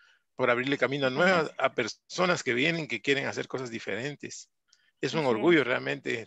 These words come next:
Speaker 1: tener
Speaker 2: Mm.
Speaker 1: esas noticias. Hemos aprendido
Speaker 2: Sí.
Speaker 1: mucho, mucho en esta entrevista. Gracias a
Speaker 2: Ujú.
Speaker 1: usted, gracias a su apertura. Le agradecemos mucho su tiempo y,
Speaker 2: No, gracias
Speaker 1: y
Speaker 2: a
Speaker 1: que nos
Speaker 2: ustedes.
Speaker 1: haya, que nos haya dado es-, todo esto a maravilla de información.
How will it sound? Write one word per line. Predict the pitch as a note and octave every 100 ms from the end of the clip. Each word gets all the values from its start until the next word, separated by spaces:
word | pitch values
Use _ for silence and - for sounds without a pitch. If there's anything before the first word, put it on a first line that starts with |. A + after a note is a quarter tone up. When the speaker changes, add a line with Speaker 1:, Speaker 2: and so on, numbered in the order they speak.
| -
Speaker 1:
tener | A#2+ A#2+ A#2+
Speaker 2:
Mm. | A#2 A#2 _ _
Speaker 1:
esas | B2+ C3
noticias. | B2 - B2 C3+ G#2+ - - _ - - -
Hemos | D3+ D#3
aprendido | C#3+ B2+ C3 D3
Speaker 2:
Sí. | C3
Speaker 1:
mucho, | F#3 G3+ E3+ C#3+
mucho | D3 F3+ E3 C#3+
en | B2+
esta | C#3 - C3+ B2+ A#2+
entrevista. | G#2+ - G2+ C#3 F3 D#3 C3 - _ _
Gracias | A2 B2 B2
a | A#2+
Speaker 2:
Ujú. | G#2+
Speaker 1:
usted, | - C#3 C#3+
gracias | C3 C#3 B2+ A2+
a | A#2+
su | -
apertura. | - - - C#3+ D#3 B2 - _ _ _ - - _ -
Le | C3
agradecemos | B2 A#2 C#3 C3+ A#2+
mucho | C#3+ - C3
su | G#2+
tiempo | - C#3 D#3+ D3+ B2 G2 _ - - _ -
y, | C3+
Speaker 2:
No, | C3
gracias | B2 A#2+
Speaker 1:
y | A#2+
Speaker 2:
a | A#2+
Speaker 1:
que | C3
nos | A2+
Speaker 2:
ustedes. | B2 B2+
Speaker 1:
haya, | A#2 A2 A#2 - _ - - -
que | A#2+
nos | A#2
haya | C3+ B2+
dado | C3+ C#3+
es-, | - - -
todo | C#3 C#3
esto | C#3 D3 A#2
a | - -
maravilla | A#2 A2 C#3 C#3+ A#2+
de | A2
información. | G2+ A2+ A2 G#2 C3+ C#3